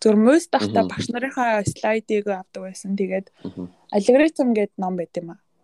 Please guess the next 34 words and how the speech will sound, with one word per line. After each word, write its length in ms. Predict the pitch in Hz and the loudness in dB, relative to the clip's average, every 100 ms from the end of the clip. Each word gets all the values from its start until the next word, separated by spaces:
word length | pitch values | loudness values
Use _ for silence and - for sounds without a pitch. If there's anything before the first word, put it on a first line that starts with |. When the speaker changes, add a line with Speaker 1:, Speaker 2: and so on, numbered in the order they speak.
| _ - | _ -16
Speaker 2:
Мгм. 320 | 98 82 - | -12 -10 -2
Speaker 1:
Төдөв 240 | 196 - | 0 0
багшийн. 480 | - - - 180 - | -4 -10 -10 -12 -8
Тэр 240 | - 302 | -6 -2
номыг 320 | 269 214 208 190 | 0 0 -2 -4
бол 120 | - | -8
уншиж 160 | 170 - | -14 -14
байсан. 400 | - - 214 240 _ _ _ | -14 -8 -8 -8 _ _ _
Speaker 2:
Мгм. 280 | 110 - - _ | -20 -20 -20 _
Speaker 1:
Тэрнээс 520 | - 214 262 311 - - - - - _ | -6 0 4 4 2 -8 -16 -18 -20 _
өөрөөр 400 | 220 240 247 202 | 4 4 4 0
ерөөсөө 320 | 185 190 - 190 | -6 -10 -12 -10
монгол 320 | 185 190 208 | -10 -10 -10
хэлээр 360 | 196 - 180 | -10 -8 -6
I 120 | 185 - | -8 -6
T-ийн 280 | - 90 90 | -6 -6 -8
мэдлэг 320 | - - - | -10 -12 -10
өөртөө 280 | - - - | -10 -10 -8
суулгаж 360 | - - - - | -8 -8 -10 -14
байгаагүй. 420 | - - - 196 - _ _ _ _ _ - | -16 -12 -8 -8 -10 _ _ _ _ _ -16
Бусд 240 | - - | -6 2
нь 80 | 311 | 2
бол 200 | 277 - - - _ - | 2 -2 -16 -20 _ 0
тэгээд 280 | 226 220 - | 2 2 -2
Япон 320 | 214 - 320 302 | -6 0 2 2
хэл 80 | |
дээр 120 | 285 254 | 0 -2
үзэж 160 | - 262 | -4 -4
байгаа 240 | 254 262 | -4 -8
ч 40 | - | -16
гэсэн 360 | - - 233 240 _ _ _ _ - | -16 -8 -4 -6 _ _ _ _ -4
нэмэлтээр 480 | 220 214 - 254 233 | -2 -4 2 4 6
ер 180 | 208 196 | 4 2
нь 240 | 190 190 | 0 -2